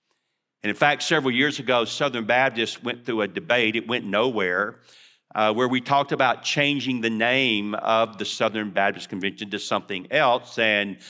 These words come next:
uh, eventually we came up with, "Well, we can't change the name, it'll be too expensive, but we could add to it, uh, another nomenclature, another moniker," and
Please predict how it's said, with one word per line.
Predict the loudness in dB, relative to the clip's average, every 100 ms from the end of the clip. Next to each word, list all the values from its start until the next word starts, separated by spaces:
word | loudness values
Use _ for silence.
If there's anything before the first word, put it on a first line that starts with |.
| -20 -20 -4
uh, | -2 0
eventually | 2 0 0 -2
we | -4
came | -2 0 2
up | 2 0
with, | -4 0
"Well, | 0
we | 2 0
can't | 0 -2
change | 0 0 0 -2
the | -2
name, | 0 0 0
it'll | -2
be | -4
too | -4
expensive, | -4 -4 -2 -2 -2 -2 0 0
but | 2 0 2
we | 2 0 -2 -14 -16
could | -2 2 2
add | 0 2 0 -2
to | -4 -2 2
it, | 2 2 -2 -18 -20 _
uh, | 2 2 2
another | 0 0 0 0 -2
nomenclature, | 0 0 0 -4 -2 0 0 -2 -4
another | 0 0 0
moniker," | 0 2 4 2 -2 -2 0 0
and | 0 0 0 -4